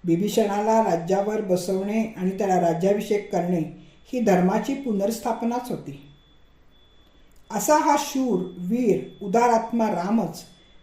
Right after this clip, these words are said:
चंद्रभागे तेठी विटेवर येऊन दोन्ही हात कमरेत ठेवून उभा आहे. तोच राम इथे विठ्ठल म्हणून पंढरीत येऊन राहिलाय.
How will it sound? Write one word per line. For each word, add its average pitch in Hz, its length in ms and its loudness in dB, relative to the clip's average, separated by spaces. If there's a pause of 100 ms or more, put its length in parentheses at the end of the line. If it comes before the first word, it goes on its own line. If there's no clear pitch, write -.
चंद्रभागे 277 680 4
तेठी 196 640 -4 (400)
विटेवर 233 600 4
येऊन 196 300 2
दोन्ही 202 320 4
हात 202 260 0 (140)
कमरेत 214 580 2
ठेवून 190 260 0
उभा 170 200 0
आहे. 156 300 -8 (1500)
तोच 277 320 6
राम 170 400 4 (180)
इथे 185 220 0
विठ्ठल 185 460 0
म्हणून 185 320 0
पंढरीत 185 540 0
येऊन 170 200 -2
राहिलाय. 139 360 -8